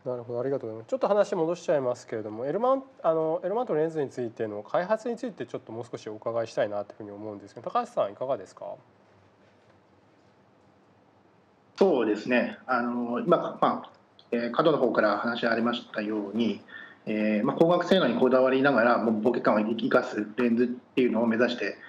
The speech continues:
Speaker 2: えー、まあ、最初レン-、の、えー、レンズシリーズを開発してきたんですけども、まあ、単焦点シリーズですね。まあ、軽くて性能の良いレンズを、まあ、これから出していきますので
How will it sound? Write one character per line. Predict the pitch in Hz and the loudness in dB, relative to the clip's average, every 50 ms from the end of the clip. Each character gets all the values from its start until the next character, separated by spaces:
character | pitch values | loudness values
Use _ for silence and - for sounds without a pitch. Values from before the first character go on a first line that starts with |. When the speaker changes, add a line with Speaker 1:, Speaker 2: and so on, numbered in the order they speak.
| - - - _ | -20 -20 -16 _
Speaker 2:
え | - 117 113 110 110 107 107 104 107 110 | -4 -2 -2 -2 -2 -2 -2 -2 -2 -2
ー、 | |
ま | 127 110 | -4 0
あ、 | |
最 | - - 131 | 2 2 4
初 | 123 135 | 4 4
レ | 127 123 | 4 4
ン-、 | 123 123 123 - | 2 2 0 0
の、 | 127 127 127 123 - - - - _ - | 0 2 2 2 0 -2 -8 -12 _ -4
え | 120 117 120 | -2 0 4
ー、 | |
レ | 123 135 | 4 4
ン | 131 | 4
ズ | 127 123 | 4 0
シ | - 131 | 2 0
リ | 135 123 | 0 0
ー | 110 | 0
ズ | 107 | -2
を | 104 | -4
開 | - 110 107 | -4 -2 -2
発 | 110 107 110 104 | -2 -4 -4 -8
し | - | -6
て | - 104 | -8 -8
き | - | -8
た | - 107 | -6 -8
ん | 98 | -8
で | 98 101 | -8 -10
す | - - | -12 -14
け | 101 | -12
ど | 104 | -10
も、 | 107 117 110 104 107 | -6 -6 -6 -6 -6
ま | 127 127 | -6 -4
あ、 | - | 0
単 | 151 156 | 0 0
焦 | 160 170 170 170 | 4 2 2 4
点 | 175 170 170 160 | 4 2 2 2
シ | - - | 2 2
リ | 160 156 | 2 2
ー | 117 107 | 2 0
ズ | 107 | -4
で | - - | -8 -10
す | - - | -10 -8
ね。 | 113 113 - - - _ | -8 -8 -8 -12 -10 _
ま | 123 113 | -8 -8
あ、 | 113 - - | -8 -8 0
軽 | - 139 147 143 | 2 2 2 2
く | - | 0
て | - 107 104 - - - _ _ _ - - - _ | -4 -6 -6 -6 -8 -12 _ _ _ -20 -20 -20 _
性 | - 135 127 | 0 0 2
能 | 123 123 | 2 2
の | 123 123 | 2 4
良 | 135 117 | 4 4
い | 113 107 | 4 2
レ | 113 107 | 0 -2
ン | 107 113 | -2 -2
ズ | 107 107 107 107 | -2 -2 -2 -2
を、 | 123 131 123 123 123 | -2 -2 -2 -4 -4
ま | 120 110 | -6 -8
あ、 | 104 - - - - - - - | -8 -10 -14 -18 -20 -20 -12 -4
こ | - 123 | 0 2
れ | 117 | 2
か | 113 | 4
ら | 120 113 | 4 4
出 | 113 113 | 2 0
し | - - | 0 0
て | - 131 | 0 0
い | 123 | 2
き | - 135 | 2 2
ま | 135 131 | 2 2
す | - - | 0 0
の | 107 104 | 0 0
で | 110 107 101 107 - | 2 0 0 -2 -6